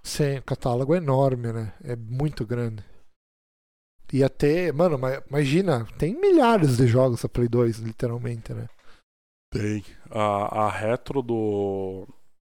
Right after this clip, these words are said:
Speaker 2: tem retro no Xbox com o Xbox original, sabe?
Speaker 1: Sim.
Speaker 2: Mas ele é pra alguns títulos, acho que é uns vinte, trinta jogos, assim.
Speaker 1: Tu lembra aquela menina que comprou um Xbox e ela não gostou?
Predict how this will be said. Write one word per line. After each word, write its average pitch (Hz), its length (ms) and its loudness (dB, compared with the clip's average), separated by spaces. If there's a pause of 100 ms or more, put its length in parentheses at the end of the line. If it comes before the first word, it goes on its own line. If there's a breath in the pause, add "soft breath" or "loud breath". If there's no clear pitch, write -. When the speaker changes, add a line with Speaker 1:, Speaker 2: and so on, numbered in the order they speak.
(180)
Speaker 2:
tem 151 220 0
retro 147 640 -2
no 131 260 -6
Xbox 104 400 -2
com 120 540 0
o 123 160 2
Xbox - 340 -2
original, 127 480 0
sabe? 87 360 -8 (240)
Speaker 1:
Sim. - 160 -2
Speaker 2:
Mas 117 180 0
ele 101 160 -2
é 110 60 -2
pra 131 180 0
alguns 123 340 0
títulos, - 500 -10
acho - 60 -16
que - 60 -8
é - 20 -4
uns 107 200 -4
vinte, 92 400 -8
trinta 92 360 -8
jogos, 90 380 -8
assim. 90 200 -12
Speaker 1:
Tu 233 100 0
lembra 262 220 2
aquela 226 340 6
menina 175 400 4
que - 120 -12
comprou 139 800 2
um 135 140 -4 (120)
Xbox - 880 -6
e 135 120 -4
ela 131 640 -2
não 165 160 2
gostou? 143 640 -2